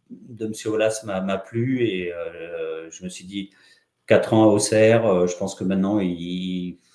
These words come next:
voilà, euh, je peux tourner la page. Et, euh, même si j'ai, j'ai vécu, euh, des, des, euh,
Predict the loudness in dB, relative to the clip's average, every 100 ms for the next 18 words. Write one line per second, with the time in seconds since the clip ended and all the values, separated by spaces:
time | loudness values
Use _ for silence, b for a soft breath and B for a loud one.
0 | _ 0 0 -2 -6 -4 -2 -2 -4 -6
1 | -6 -4 0 0 2 2 4 2 2 2
2 | 2 2 2 2 -2 -4 -2 -2 0 -2
3 | -2 -2 -4 -2 -2 -4 b b b -6
4 | -4 0 0 2